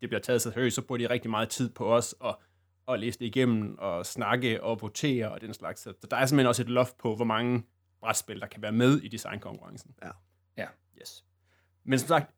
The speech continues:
Speaker 1: der kan ske, øh, der kan ske vilde ting på festivalen, når, øh, når sådan nogle brætspil, de kører, og der bliver skubbet en, en del grænser også for, hvad, hvad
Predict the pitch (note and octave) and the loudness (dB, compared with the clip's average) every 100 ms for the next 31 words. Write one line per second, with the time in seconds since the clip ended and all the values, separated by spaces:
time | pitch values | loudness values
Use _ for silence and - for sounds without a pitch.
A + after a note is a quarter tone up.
0 | _ _ _ - C#3 C3+ F3 D#3 D3 C3+ | _ _ _ -4 -2 2 4 6 6 6
1 | C#3 - C3+ C#3 - D#3 D3 F#3 F#3 D#3+ | 4 2 -6 -6 -2 0 4 4 6 4
2 | A#2+ A2 C3+ C3 A2 G#2 A2 A2 G#2 G#2 | 2 2 0 2 -2 -2 -2 0 0 -2
3 | G2 A2 A2+ - B2 A2 B2 B2 G#2+ G2+ | -4 -8 -10 -8 -4 -2 -2 -4 -6 -16
4 | - C3 C#3 B2 A2+ A#2 A#2 A2+ G#2+ A#2 | -10 -2 2 2 -2 -2 0 2 0 -6
5 | - D3 D3 C#3 A2+ A2 - A2+ G#2+ _ | -4 0 2 4 2 0 -2 -2 -2 _
6 | _ - E3 G#2+ G2 - A2 C3 - A#2 | _ -2 0 0 -4 -8 -2 0 0 0
7 | A#2+ - B2+ A#2 A2 G#2 _ B2+ | -2 -4 -4 -2 -4 -6 _ -2